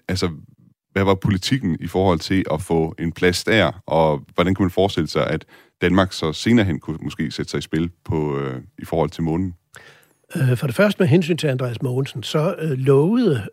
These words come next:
Speaker 2: øh, esas nye generaldirektør, øh, her i, øh, efteråret, tror jeg det var, at, øh, det nuværende astronauthold fra esa, de europæiske astronauter, de får alle sammen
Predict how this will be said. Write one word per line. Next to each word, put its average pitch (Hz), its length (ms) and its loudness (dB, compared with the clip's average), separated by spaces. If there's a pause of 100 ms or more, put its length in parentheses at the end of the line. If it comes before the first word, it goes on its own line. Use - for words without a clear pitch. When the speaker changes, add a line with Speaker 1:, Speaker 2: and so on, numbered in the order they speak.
Speaker 2:
øh, 131 400 -2 (180)
esas 151 640 -2
nye 156 280 4
generaldirektør, 127 920 -4 (640)
øh, 160 60 2
her 131 500 4
i, 120 220 -2 (180)
øh, 127 140 -4
efteråret, 127 420 -6
tror 131 140 -6
jeg 117 60 -6
det 113 60 -8
var, 123 200 -8 (500)
at, - 440 -2
øh, 131 220 -4 (340)
det 147 100 4
nuværende 160 540 4
astronauthold 135 920 -2
fra 185 300 2
esa, 143 340 0 (440)
de 143 200 -6
europæiske 131 460 0
astronauter, 127 500 -6 (320)
de 156 100 2
får 170 260 4
alle 165 280 4
sammen 131 480 0